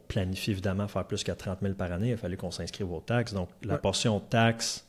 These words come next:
Speaker 1: que j'ai payée, je vais pouvoir la récupérer. Euh, puis ça, c'est important que le, le, tu sais, le monde qui, qui nous écoute, qui sache. Tu, parce que s'il avait été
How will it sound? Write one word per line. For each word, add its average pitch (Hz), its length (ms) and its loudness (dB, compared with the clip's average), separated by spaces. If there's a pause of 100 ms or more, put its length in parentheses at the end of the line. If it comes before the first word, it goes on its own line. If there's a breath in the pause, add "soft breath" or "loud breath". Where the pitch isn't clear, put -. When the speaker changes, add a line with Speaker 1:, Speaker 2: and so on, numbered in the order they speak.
Speaker 1:
que 104 120 4
j'ai 95 140 0
payée, 95 520 0 (160)
je 95 120 -4
vais 92 60 0
pouvoir 92 220 -2
la 90 100 -2
récupérer. 92 680 -6 (840 soft breath)
Euh, 90 240 0 (280)
puis - 100 2
ça, 151 140 8
c'est 165 140 4
important 123 600 8 (280)
que 110 100 0
le, 92 160 4 (380)
le, 95 220 0
tu - 120 -6
sais, 117 60 0
le 104 60 2
monde 104 220 2
qui, 92 240 -6
qui - 140 -10
nous 95 160 -2
écoute, 123 300 -4
qui - 120 -8
sache. - 480 2 (440 loud breath)
Tu, - 160 -2 (140)
parce - 180 4
que 139 100 6
s'il - 320 8
avait 127 240 10
été 156 480 6